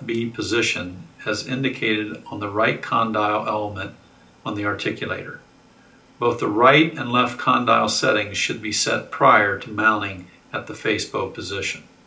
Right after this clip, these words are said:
The second part of the articulator that needs to be checked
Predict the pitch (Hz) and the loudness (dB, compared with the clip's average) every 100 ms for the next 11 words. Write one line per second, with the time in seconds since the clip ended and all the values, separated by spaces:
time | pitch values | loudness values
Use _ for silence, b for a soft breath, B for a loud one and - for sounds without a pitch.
0 | _ _ _ _ _ _ _ - _ _ | _ _ _ _ _ _ _ -20 _ _
1 | - - - 190 107 - - 127 120 120 | -4 0 6 6 6 0 2 6 6 4
2 | 117 110 110 110 - 120 - 104 98 98 | -4 -2 0 0 -2 -6 -4 -4 -2 -4
3 | 101 110 107 107 107 - 110 110 - - | -4 -6 -6 -8 -6 -8 -8 -6 -2 0
4 | 113 98 - | 2 0 -4